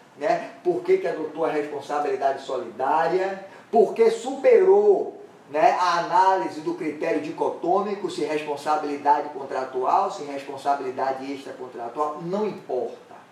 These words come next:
O foco da responsabilidade, um minutinho só, o foco da responsabilização é o consumidor, sem dúvida. Então, em matéria de vício oculto,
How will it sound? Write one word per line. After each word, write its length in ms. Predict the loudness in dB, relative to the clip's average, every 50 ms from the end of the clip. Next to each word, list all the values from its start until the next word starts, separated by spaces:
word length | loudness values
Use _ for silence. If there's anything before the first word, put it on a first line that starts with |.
| -8
O 120 | -6 -6 -6
foco 560 | -6 -8 0 4 6 6 6 4 2 0 -2
da 120 | -2 0
responsabilidade, 800 | 0 0 -2 -4 -4 -6 -10 -8 -4 -2 -2 -2 -2 -4 -8 -10 -12 -16 -20 -20 -20 -20 -20 -8
um 120 | -4 -2 0
minutinho 480 | 0 0 -2 -2 -4 -4 -4 -4 -4
só, 440 | -4 -2 0 2 2 2 2 0 -4 -8 -8 -4
o 80 | -4 -4
foco 480 | -4 0 2 4 4 4 4 2 0
da 100 | 0 2
responsabilização 1200 | 2 2 2 0 -2 -4 -4 -2 0 0 0 -2 -2 -2 0 0 0 -2 -2 2 4 4 4 2 0 -6 -12 0 6
é 540 | 8 8 10 10 8 8 8 6 4 2 -2 -8 -14 -16 -8 -6
o 100 | -6 -6
consumidor, 720 | -4 -6 -6 -4 -4 -4 -2 -2 -4 -2 0 0 0 0
sem 200 | 0 -4 -6 -6 -6
dúvida. 680 | -8 -8 -8 -6 -6 -6 -8 -10 -12 -12 -12 -12 -12 -14 -16 -20 -20 -18 -4
Então, 540 | 0 0 0 0 2 4 4 4 4 4 0 -2
em 140 | -2 -2 0
matéria 760 | 0 0 -2 -4 -6 -6 -2 0 0 2 2 2 2 2 2
de 120 | 0 -2 -6
vício 500 | -10 -10 -6 -2 -2 -2 -2 -4 -6 -6
oculto, 640 | -6 -6 -6 -6 -6 -6 -6 -6 -8 -10 -12 -14 -16